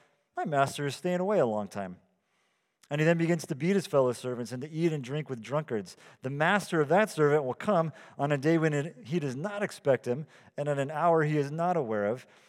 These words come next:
and he will cut him to pieces and assign him a place with the hypocrites." There's that word again, connecting us back to chapter twenty-three. Jesus just let the Pharisees have it for being hypocrites,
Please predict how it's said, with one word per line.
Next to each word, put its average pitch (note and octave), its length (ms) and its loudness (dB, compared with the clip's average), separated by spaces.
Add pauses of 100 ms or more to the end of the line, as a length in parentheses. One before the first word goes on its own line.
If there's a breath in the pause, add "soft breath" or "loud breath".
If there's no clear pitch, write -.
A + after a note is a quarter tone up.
(180 soft breath)
and C#3 120 -4
he D#3 80 -2
will C3+ 140 0
cut G3+ 240 0
him G3 140 2
to D3 80 0
pieces A2 640 -8 (280 soft breath)
and C3 140 -6
assign E3+ 320 -2
him E3 80 -2
a D3+ 60 -2
place - 360 -2
with D3+ 100 -12
the C3+ 100 -2
hypocrites." B2 580 -8 (220 loud breath)
There's D#3+ 180 0
that D3 200 2
word D3+ 220 0
again, B2+ 260 -4
connecting C#3 380 -8
us - 120 -10
back C#3 220 -6
to C3 100 -12
chapter C3 420 -12
twenty-three. B2+ 720 -10
Jesus B2 360 -12
just B2 400 -12 (460 soft breath)
let B2 300 -2
the B2 80 -8
Pharisees A#2+ 500 -8
have B2+ 280 -6
it G#2 120 -12
for A2 140 -16
being A2 240 -8
hypocrites, G#2 760 -14